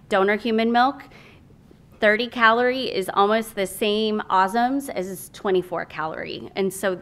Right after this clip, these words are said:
that, if you're, if you're an osms unit, that's what I call you, an osms focus unit, um, you can increase your calories without worrying about osmolarity.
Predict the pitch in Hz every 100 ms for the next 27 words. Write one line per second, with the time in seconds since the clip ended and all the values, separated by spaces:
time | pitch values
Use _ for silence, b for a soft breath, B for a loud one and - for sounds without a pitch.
0 | - 190 185 185 - 196 - 214 - 220
1 | 240 233 226 - 202 208 247 240 226 214
2 | 220 240 196 190 190 180 196 190 214 208
3 | 175 165 185 185 202 202 349 349 277 -
4 | 214 202 208 226 B B B B B 202
5 | 185 165 226 233 240 220 226 - 220 202
6 | 220 190 214 190 190 165 160 - 190 180
7 | 180 - 180 175 170 156 175 175 170 170
8 | 165 160 143 175